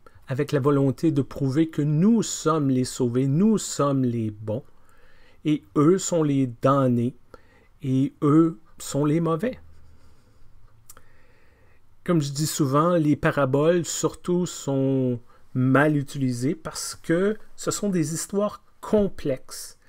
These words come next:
Ce sont des histoires qui nous laissent perplexes lorsqu'on y porte vraiment attention. Ce sont des histoires difficiles à interpréter, comme j'ai dit.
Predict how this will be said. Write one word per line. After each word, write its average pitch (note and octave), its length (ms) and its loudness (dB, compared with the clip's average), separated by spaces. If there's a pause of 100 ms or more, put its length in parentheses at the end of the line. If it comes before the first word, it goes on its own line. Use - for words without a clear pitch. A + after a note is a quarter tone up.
(280)
Ce - 140 -6
sont G3 240 -2
des D#3 500 0
histoires F#3 840 -2
qui - 140 -6
nous C#3+ 160 0
laissent D#3+ 560 0 (200)
perplexes - 720 -4
lorsqu'on C#3 400 -2
y B2 80 -2
porte C#3+ 240 -4
vraiment C#3+ 320 -2
attention. B2 580 -6 (340)
Ce - 100 -18
sont C#3 120 -2
des C3 200 0
histoires C#3+ 360 -2
difficiles D3+ 480 -4
à C#3 60 0
interpréter, C3 640 -6
comme A#2+ 180 -6
j'ai G#2+ 160 -4
dit. - 240 -12